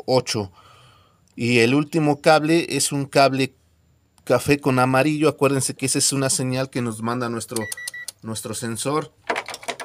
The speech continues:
Ahora nosotros, para poderle hacerle la prueba a nuestro sensor, lo vamos a tener que retirar.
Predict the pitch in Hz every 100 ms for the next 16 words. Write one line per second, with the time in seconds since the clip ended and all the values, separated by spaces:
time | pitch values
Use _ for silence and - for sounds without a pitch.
0 | - _ _ _ _ _ _ _ - -
1 | 123 151 135 123 151 151 - 123 110 -
2 | 123 143 143 - 143 139 131 123 147 147
3 | 139 123 - 123 - 123 120 147 170 -
4 | _ _ _ _ _ _ _ _ _ _
5 | _ 113 117 139 139 135 117 127 131 -
6 | 127 127 143 139 151 165